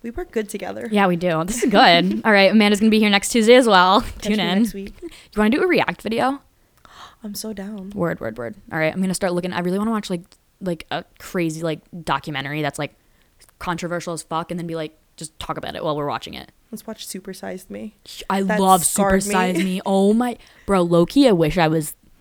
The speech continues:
Speaker 2: like, there to, like, get Super Sized. Like,
Speaker 1: Oh, y-, oh yeah.
Speaker 2: come
Speaker 1: It's
Speaker 2: on.
Speaker 1: not happening
Speaker 2: Like, I would,
Speaker 1: now.
Speaker 2: I would just wanna live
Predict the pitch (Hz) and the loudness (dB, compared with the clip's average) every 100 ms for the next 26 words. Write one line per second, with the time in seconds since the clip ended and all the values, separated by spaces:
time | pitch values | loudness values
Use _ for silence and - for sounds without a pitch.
0 | - 196 165 - - 131 123 95 101 - | -4 0 0 -2 -2 0 0 0 -4 -2
1 | - - 160 143 165 101 131 196 180 175 | -2 -2 -4 -4 -4 -4 -4 -8 -2 -2
2 | - - - _ 247 240 247 214 196 - | -2 -18 -20 _ 2 4 4 0 -8 -8
3 | 202 196 185 208 180 170 165 151 151 214 | -6 -6 -4 0 2 2 2 2 0 0
4 | 202 196 190 226 262 - 262 311 247 269 | -2 -2 -4 2 2 4 0 0 0 0
5 | 220 226 226 214 254 220 190 190 202 226 | 0 0 0 4 4 6 4 4 6 6
6 | 226 | 2